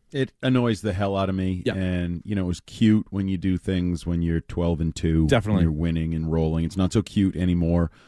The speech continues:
Speaker 1: I would also argue, what do you gain from it? And is there any negative to making this, this show of, like, the players have to think of how they can answer questions and Bailey
Speaker 2: No, it's a waste of
Speaker 1: Zappi
Speaker 2: time.
Speaker 1: and
Speaker 2: It's such
Speaker 1: It
Speaker 2: a
Speaker 1: is.
Speaker 2: waste of time, energy, and effort for all those guys to even deal with it.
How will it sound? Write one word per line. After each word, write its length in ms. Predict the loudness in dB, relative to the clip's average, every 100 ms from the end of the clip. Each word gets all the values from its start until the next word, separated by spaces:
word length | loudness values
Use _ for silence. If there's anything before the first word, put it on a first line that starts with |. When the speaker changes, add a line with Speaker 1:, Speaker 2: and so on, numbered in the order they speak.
| _ -2
Speaker 1:
I 60 |
would 100 | 2
also 300 | 2 2 0
argue, 580 | 2 2 2 2 2 2 -2 _ _ _ _ _ 0
what 200 | 2 4
do 40 |
you 120 | 4
gain 380 | 4 4 4 0
from 280 | 0 0 2
it? 160 | 0 -2
And 320 | 0 2 2 2
is 200 | 0 4
there 220 | 2 2 _
any 280 | 0 2 0
negative 580 | 0 0 2 2 2 0 -10
to 680 | -2 0 2 2 2 0 -4 _ -8
making 600 | -2 -2 0 -2 -2 0
this, 260 | 0 0 -4 -2
this 220 | -2 -4 _ _
show 720 | -10 -6 0 4 4 4 4 0
of, 160 | 0
like, 220 | -2 -2 -4 -10
the 80 |
players 400 | -6 -2 0 0
have 160 | 0 -2
to 100 | -4
think 380 | -4 -2 -2 -2
of 80 | -2
how 160 | 0
they 140 | 0 0
can 160 | 0
answer 320 | 0 -2 -4
questions 800 | -8 -4 -4 -4 -6 -4 -2 -2
and 120 | -4 0
Bailey 120 | 2
Speaker 2:
No, 120 | 4
it's 100 | 4
a 60 | 2
waste 340 | 4 2 2
of 100 | -2
Speaker 1:
Zappi 100 | -2
Speaker 2:
time. 240 | -2 -2 -2
Speaker 1:
and 80 | -4
Speaker 2:
It's 160 | -6
such 260 | -4 0 2
Speaker 1:
It 80 | 2
Speaker 2:
a 60 |
Speaker 1:
is. 80 | 4
Speaker 2:
waste 260 | 2 2 -2
of 80 | -8
time, 380 | -2 0 2 2
energy, 360 | 0 2 0
and 100 | 2
effort 320 | 0 2 0
for 120 | 0 0
all 240 | 4 4
those 240 | 4 2
guys 380 | 2 2 2 2
to 80 | 2
even 200 | 2 4
deal 160 | 4 4
with 80 |
it. 100 | 2